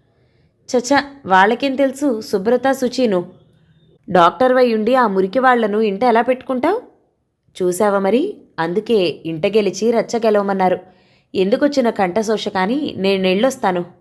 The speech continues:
ఎప్పుడైనా రాను మా ఇంటికి. పరీక్ష ముగించి చిరునవ్వు నవ్వింది శాంత. "కంగ్రాచ్యులేషన్స్, నీకు నాలుగో నెల." విద్యవదనం వికసించింది. అవసర జాగ్రత్తలన్నీ శాంత నుండి తెలుసుకుని,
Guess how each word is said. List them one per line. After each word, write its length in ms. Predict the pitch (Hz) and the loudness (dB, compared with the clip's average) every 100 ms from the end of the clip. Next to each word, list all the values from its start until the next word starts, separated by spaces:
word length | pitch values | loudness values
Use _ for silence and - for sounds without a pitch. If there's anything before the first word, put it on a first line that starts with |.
| _ - | _ -4
ఎప్పుడైనా 500 | 185 202 269 254 240 | -2 0 0 2 2
రాను 320 | 208 220 233 | 2 2 0
మా 140 | 214 | 0
ఇంటికి. 380 | 202 190 208 226 - _ _ _ _ _ _ _ _ _ _ _ _ _ - | -2 -4 -4 -6 -8 _ _ _ _ _ _ _ _ _ _ _ _ _ 2
పరీక్ష 320 | 240 294 - | 2 2 -2
ముగించి 540 | 294 208 202 196 214 208 | -2 -2 -2 -2 -4 -2
చిరునవ్వు 340 | 202 202 240 220 | -2 0 -2 0
నవ్వింది 400 | 185 175 170 180 | -2 -2 -2 -2
శాంత. 380 | 196 180 175 180 - _ _ _ _ _ | -2 -4 -2 -6 -6 _ _ _ _ _
"కంగ్రాచ్యులేషన్స్, 1000 | 214 196 226 262 247 214 196 185 - - 190 | -4 0 0 0 0 -2 -4 -12 -14 -12 -4
నీకు 260 | 190 190 | -2 0
నాలుగో 480 | 214 214 185 240 254 | 0 2 2 2 0
నెల." 300 | 214 190 175 - - _ - | 0 0 -2 -4 -20 _ -8
విద్యవదనం 680 | 160 151 202 196 185 185 | -6 -2 -2 0 0 -2
వికసించింది. 760 | 185 180 220 220 - 180 175 - _ _ _ _ _ _ _ _ _ _ | -4 -4 -4 -6 -6 -6 -6 -8 _ _ _ _ _ _ _ _ _ _
అవసర 320 | 196 214 285 320 | 2 4 2 0
జాగ్రత్తలన్నీ 760 | 254 233 240 240 226 196 202 | 2 2 2 0 0 -2 -2
శాంత 340 | 202 185 185 | -2 -2 -2
నుండి 280 | 226 202 190 | -2 -2 -2
తెలుసుకుని, 640 | 190 180 185 - 180 175 | -2 -2 -4 -4 -4 -4